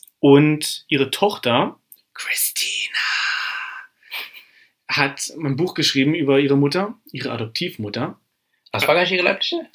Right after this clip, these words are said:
Speaker 1: Nein, war nicht ihre
Speaker 2: Ach
Speaker 1: leibliche.
Speaker 2: so.
Speaker 1: Und, ähm, ja, anscheinend war Joan Crawford eine ganz furchtbare Mutter. Und das wird in diesem Song so ein bisschen aufgegriffen.
Speaker 2: Eine Hexe, eine richtige Hexe war das, hätte man früher gesagt.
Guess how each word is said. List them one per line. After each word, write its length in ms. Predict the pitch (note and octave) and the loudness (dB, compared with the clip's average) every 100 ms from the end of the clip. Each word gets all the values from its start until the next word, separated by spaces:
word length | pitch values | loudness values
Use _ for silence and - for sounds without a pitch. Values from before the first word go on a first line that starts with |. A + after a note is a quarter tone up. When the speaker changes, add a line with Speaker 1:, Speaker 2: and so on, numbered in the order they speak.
| - | -10
Speaker 1:
Nein, 200 | A2 G#2 | -6 -4
war 80 | A2+ | -4
nicht 100 | - | -4
ihre 120 | G#2+ | -6
Speaker 2:
Ach 40 | |
Speaker 1:
leibliche. 240 | F#2+ - A3+ | -6 -2 0
Speaker 2:
so. 260 | C#4+ A#2 - - - _ _ | 0 -4 -10 -20 -20 _ _
Speaker 1:
Und, 720 | B2+ A#2+ A#2+ B2 A#2+ - - | 0 0 0 -2 -6 -12 -14
ähm, 580 | A#2+ A#2+ A#2 A2 G#2+ A2 _ _ _ _ _ _ _ _ _ _ _ _ _ _ - | -16 -10 -8 -8 -8 -16 _ _ _ _ _ _ _ _ _ _ _ _ _ _ -4
ja, 520 | A2+ C#3 A3+ A2 - _ _ _ _ | 0 2 2 -2 -8 _ _ _ _
anscheinend 420 | A#2 A2+ - B2+ | -4 -2 0 2
war 80 | D3+ | 2
Joan 200 | C3 B2+ | 0 0
Crawford 320 | C#3 B2+ B2+ D#3 | 0 0 0 -2
eine 80 | |
ganz 160 | C3+ C#3 | -2 -2
furchtbare 380 | D3 C#3+ D3 C3 | -4 -4 -2 0
Mutter. 440 | F3 C#3+ C#3 A#3 _ _ | 0 0 0 -4 _ _
Und 180 | C3+ B2 | -10 -4
das 160 | C#3 D3 | -4 -2
wird 100 | D3 | -2
in 60 | |
diesem 180 | D3 C3+ | 0 0
Song 220 | C#3 C#3 | 0 0
so 80 | C#3 | 0
ein 60 | C3+ | -2
bisschen 180 | B2 C#3 | -4 -4
aufgegriffen. 800 | D3 - A#2+ G#2+ G2+ E3 - _ | -6 -6 -8 -8 -8 -10 -10 _
Speaker 2:
Eine 100 | A2 | -4
Hexe, 460 | G2+ B2+ - G2 E2 - | 2 2 2 0 -2 -6
eine 100 | G#2 | -2
richtige 240 | C#3 B2 | 2 4
Hexe 320 | B2+ C#3+ G#2+ | 4 2 2
war 120 | F#2+ | 4
das, 320 | F#2+ E2+ - - _ _ | 4 2 -4 -12 _ _
hätte 160 | - A2+ | -4 -2
man 120 | G#2 | -2
früher 240 | F#2+ A2 G2 | -2 0 0
gesagt. 380 | F#2 F#2 - | 0 -2 -4